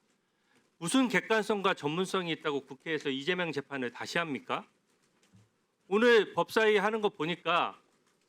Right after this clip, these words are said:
"이재명 대통령 무죄 위해서 재판 한번 다시 해보자." 이렇게 지금 나오는 겁니다. 중대한 하자가 있어요. 대법원장께서 사법부 독립의 보루로서 존중받는 것은 그 지위가 높아서 그런 것이 아니라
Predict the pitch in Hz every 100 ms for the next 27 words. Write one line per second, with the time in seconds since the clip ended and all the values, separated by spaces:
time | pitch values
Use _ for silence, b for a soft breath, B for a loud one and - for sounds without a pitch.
0 | _ 156 165 233 233 208 202 208 196 165
1 | 175 220 208 151 - - 160 190 185 185
2 | 117 - _ - 175 214 214 196 185 156
3 | - 208 220 208 170 - _ _ _ _
4 | _ _ _ _ _ _ _ _ - 226
5 | 240 208 202 131 156 196 165 127 110 123
6 | - _ _ _ _ _ _ - 165 185
7 | 233 226 196 - 233 254 226 165 - 143
8 | 185 113 - _ _ _ _ _ _ _
9 | _ _ _ - _ 156 202 240 233 226
10 | 214 220 220 220 214 180 147 226 226 220
11 | 214 202 180 180 185 185 170 151 160 202
12 | 185 - 190 165 120 151 160 170 139 165
13 | 160 151 139 - 170 202 208 180 127 127
14 | 156 151 143 135 - 117 110 147 117